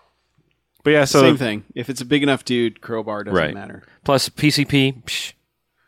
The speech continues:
Speaker 3: he
Speaker 1: But
Speaker 3: wouldn't
Speaker 1: then,
Speaker 3: care.
Speaker 1: so then he kind of, he eventually, like, bashes the dude on the head a few times, and he's stunned and on his knees.
Speaker 2: Mm-hmm.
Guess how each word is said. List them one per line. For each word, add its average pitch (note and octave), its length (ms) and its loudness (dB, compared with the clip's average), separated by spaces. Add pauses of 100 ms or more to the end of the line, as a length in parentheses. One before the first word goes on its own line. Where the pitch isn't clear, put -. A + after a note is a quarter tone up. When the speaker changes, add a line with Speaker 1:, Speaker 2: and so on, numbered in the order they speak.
(440)
Speaker 3:
he - 60 -6
Speaker 1:
But C3+ 80 0
Speaker 3:
wouldn't D3+ 160 2
Speaker 1:
then, B2 80 -6
Speaker 3:
care. - 80 -4
Speaker 1:
so D#3 120 4
then F#3 180 4
he F3 60 6
kind D#3+ 220 4
of, C#3 160 4
he C3+ 160 0
eventually, D3 460 2
like, A#2 180 2
bashes A2 400 -2
the G#2 80 -4
dude G#2 280 0
on G2 120 -4
the F2+ 100 -4
head A2 200 0
a G2 40 -6
few F#2+ 140 -6
times, F#2 360 -4
and G2 60 -6
he's F#2 100 -8
stunned G#2+ 420 -4
and F2+ 80 -8
on F#2+ 160 -4
his E2 140 -8
knees. F2 500 -6 (180)
Speaker 2:
Mm-hmm. A2 300 -12